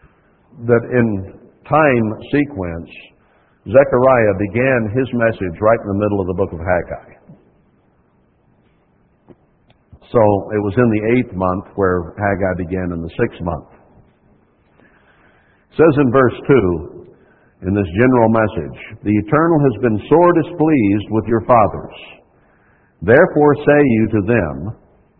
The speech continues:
'Thus says the Eternal of hosts, turn you to me,' says the Eternal of hosts, 'and I will turn to you,' says the Eternal of hosts."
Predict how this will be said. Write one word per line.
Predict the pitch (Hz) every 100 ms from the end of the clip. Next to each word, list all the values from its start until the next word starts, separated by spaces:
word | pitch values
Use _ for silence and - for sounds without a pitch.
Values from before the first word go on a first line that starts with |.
| _ _ _ -
'Thus | 135 165
says | - 151 156
the | 139 135
Eternal | - 127 123 113
of | 92
hosts, | 151 82 71 - - - _ _ -
turn | 156 180
you | 175 175
to | 175 147
me,' | 156 156 85 82 -
says | 98 85
the | 95
Eternal | 87 98 90 87
of | 85
hosts, | 87 85 107 - - _ _ _ _ _ -
'and | 90 90
I | 113
will | 139 156
turn | 156 147 151
to | 143
you,' | 131 143 92 85 98 -
says | 104 110 101
the | 107 110 110
Eternal | 101 95 95 98 101
of | -
hosts." | 110 71 -